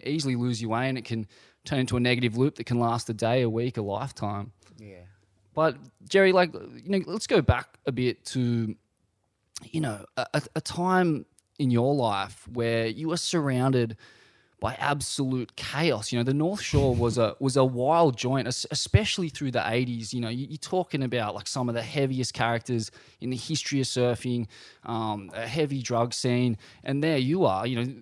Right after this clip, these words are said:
Speaker 1: doing your downward dogs and, and meditation and whatnot. Like, can you give us an idea of how wild it was in those days and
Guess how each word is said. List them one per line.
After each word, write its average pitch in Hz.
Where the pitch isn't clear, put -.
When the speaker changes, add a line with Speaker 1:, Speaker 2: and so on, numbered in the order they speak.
Speaker 1:
doing 139
your 127
downward 120
dogs 123
and, 110
and 123
meditation 123
and 110
whatnot. 139
Like, 147
can 180
you 185
give 240
us 277
an 269
idea 196
of 147
how 151
wild 123
it 123
was 117
in 127
those 117
days 107
and 117